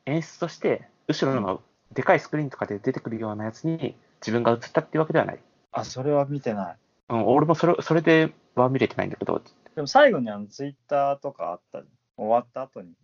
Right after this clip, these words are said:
Speaker 1: Twitter？
Speaker 2: Twitterつか、そのチャット内という、そのクラスターの中のチャット内。
Speaker 1: あ、はいはい、クラスターのチャットね。はいはい。
Speaker 2: とかでは、うん。
Speaker 1: いや、俺もあのチャットに自分が流れてるのは確認したけど、
Speaker 2: うん。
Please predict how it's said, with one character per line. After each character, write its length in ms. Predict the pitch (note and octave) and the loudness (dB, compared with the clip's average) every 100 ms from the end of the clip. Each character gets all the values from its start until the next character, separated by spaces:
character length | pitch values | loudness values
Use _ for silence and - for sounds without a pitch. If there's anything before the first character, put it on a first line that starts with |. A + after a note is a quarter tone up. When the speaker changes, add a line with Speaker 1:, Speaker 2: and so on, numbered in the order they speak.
| _ | _
Speaker 1:
Twitter？ 540 | - B2+ - D3+ - _ _ _ | -4 -4 -2 -6 -6 _ _ _
Speaker 2:
Twitter 460 | A2 A2 - C3+ | -16 -16 -6 -6
つ 100 | B2+ | -6
か、 120 | - - | -14 -14
そ 140 | G#2+ | -10
の 340 | G#2+ A2 A2 - _ _ _ | -8 -6 -6 -8 _ _ _
チ 100 | - | -16
ャ 60 | |
ッ 40 | - | -12
ト 100 | - | -8
内 180 | B2+ E2+ _ | -8 -10 _
と 60 | |
い 40 | E2+ | -20
う、 40 | |
そ 140 | - G2 | -16 -12
の 400 | F#2+ F2+ F2+ F#2 | -12 -14 -20 -18
ク 100 | - | -8
ラ 120 | B2+ | -6
ス 120 | C3+ _ | -8 _
タ 100 | D3 | -4
ー 100 | D3 | -4
の 60 | |
中 280 | D3 D3+ D#3+ | -8 -8 -8
の 160 | F3+ D#3 | -8 -10
チ 160 | - | -10
ャ 40 | G2 | -12
ッ 40 | _ | _
ト 120 | G2 | -14
内。 200 | F#2 E2 B2+ _ | -12 -14 -20 _
Speaker 1:
あ、 120 | B2 | 2
は 120 | A#2 | 2
い 40 | G#2+ | -2
は 60 | |
い、 40 | G2+ | -2
ク 100 | A#2+ | -4
ラ 60 | |
ス 80 | A#2+ | -6
タ 60 | B2 | -6
ー 20 | |
の 80 | A#2 | -6
チ 80 | G#2+ | -10
ャ 40 | |
ッ 20 | |
ト 100 | - | -12
ね。 140 | B2+ D#3 | -14 -12
は 100 | - | -14
い 40 | - | -14
は 100 | - | -16
い。 40 | _ _ - | _ _ -20
Speaker 2:
と 80 | A2 | -16
か 60 | |
で 120 | A2 B2+ | -12 -8
は、 220 | A#2 F#2+ _ _ _ | -8 -10 _ _ _
う 60 | G#2+ | -6
ん。 80 | F#2+ | -6
Speaker 1:
い 40 | - _ _ | -8 _ _
や、 180 | - - - | 2 2 2
俺 140 | D3 F#3 | 0 2
も 240 | D#3+ - | 2 4
あ 40 | |
の 100 | F#3 | 2
チ 140 | G#3+ G3 | 2 -2
ャ 20 | |
ッ 60 | G3 | 0
ト 140 | A3+ | 0
に 140 | A#3+ A2+ | 0 -2
自 180 | - | 0
分 140 | C3+ D#3+ | 0 2
が 80 | D#3+ | 4
流 200 | D#3 G3+ | 4 4
れ 80 | |
て 120 | D#3 B2 | 2 -2
る 60 | |
の 100 | C3+ | 4
は 180 | B2+ F#2+ | 4 4
確 220 | - - A#2+ | -4 -10 -6
認 120 | A#2+ | -4
し 40 | |
た 80 | - | -2
け 80 | G#2 | 4
ど、 280 | C3 G#2 - _ _ | 4 4 -4 _ _
Speaker 2:
う 60 | A2 | -8
ん。 120 | F#2+ | -8